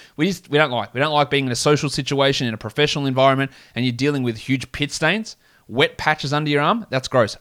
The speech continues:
Nobody wants to look at that. And you can't help it. It's a medical condition. Sweat block is the doctor-created and doctor-recommended product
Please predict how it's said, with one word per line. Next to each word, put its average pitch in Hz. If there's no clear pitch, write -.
Nobody 160
wants 151
to 151
look 156
at 196
that. 110
And 160
you 180
can't 214
help 196
it. 139
It's 151
a 175
medical 185
condition. 185
Sweat 269
block 160
is 180
the 151
doctor-created 185
and 151
doctor-recommended 156
product 123